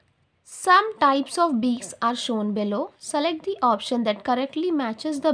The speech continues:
beak with the help of its food it is adapted to eat। तो इसमें क्या होगा? डी नंबर, डी नंबर क्या करता है? सीड खाता है, फ्लैश खाता है, नेक्टर खाता है, वर्म्स खाता है। तो ये तो नेक्टर खाने वाला है, ये तो हमिंग बर्ड है, ये नेक्टर पीता है।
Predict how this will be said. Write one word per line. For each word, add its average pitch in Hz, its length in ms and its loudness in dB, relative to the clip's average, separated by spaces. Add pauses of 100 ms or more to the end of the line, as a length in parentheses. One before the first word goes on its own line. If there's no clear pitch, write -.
(120)
beak 247 280 -2
with 214 120 -2
the 226 140 -2
help 277 320 -2
of 349 180 0
its - 240 -10
food 208 240 -2 (100)
it 233 200 -4
is 254 140 -2
adapted 196 520 -4
to 349 100 -8 (140)
eat। 226 180 -2 (760)
तो 233 60 -4
इसमें 262 260 -2
क्या 269 140 0
होगा? 269 280 0 (720)
डी 247 280 4
नंबर, 190 380 2 (180)
डी 254 220 0
नंबर 302 260 0
क्या 294 160 0
करता 262 300 -4
है? 254 80 -2
सीड 240 300 -4
खाता 262 380 -2
है, 262 100 -4 (160)
फ्लैश 247 320 -2
खाता 240 280 -2
है, 247 60 0
नेक्टर 220 380 -2
खाता 247 320 -4
है, 240 80 -2
वर्म्स 208 320 -4
खाता 196 240 -4
है। 190 60 -6
तो 226 80 -6
ये 220 160 -4
तो 247 120 -2
नेक्टर 226 320 -4
खाने 294 280 0
वाला 277 140 0
है, 233 60 -2
ये 233 40 -6
तो 233 80 -2
हमिंग 262 320 0
बर्ड 277 200 2
है, 269 60 0
ये 254 80 -2
नेक्टर 233 420 -4
पीता 240 280 -4
है। 226 120 -6